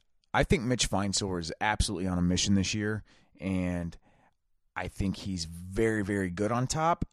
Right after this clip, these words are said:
and I think if he can get to a position to get to that, that position of his advantage, I think he can do a lot of damage against a guy like Micah Jordan who has, has bottom deficiencies.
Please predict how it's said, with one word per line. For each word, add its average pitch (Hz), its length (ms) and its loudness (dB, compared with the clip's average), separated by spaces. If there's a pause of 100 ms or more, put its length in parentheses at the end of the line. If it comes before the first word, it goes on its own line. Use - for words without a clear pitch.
and 90 100 -4
I 85 60 -6
think 98 240 -6
if - 80 -10
he 98 80 -6
can 92 100 -2
get 90 180 -6
to 113 80 -2
a 101 40 -4
position 95 460 -2
to 90 60 -4
get 85 340 -4
to 104 100 -4
that, 104 240 -4 (260)
that 110 160 -6
position 107 500 0
of 85 140 -6
his 98 160 -4
advantage, 101 540 -4
I 82 60 -4
think 104 200 -6
he 98 60 -12
can 92 160 -2
do 92 120 -2
a 90 40 -2
lot 92 240 -4
of 87 120 -6
damage 98 400 -2
against 90 280 -6
a 90 40 -8
guy 90 120 -4
like 87 180 -6
Micah 92 240 -2
Jordan 95 320 -2
who 85 140 -4
has, 82 200 -4 (220)
has 85 160 -10
bottom 92 460 0
deficiencies. 170 720 0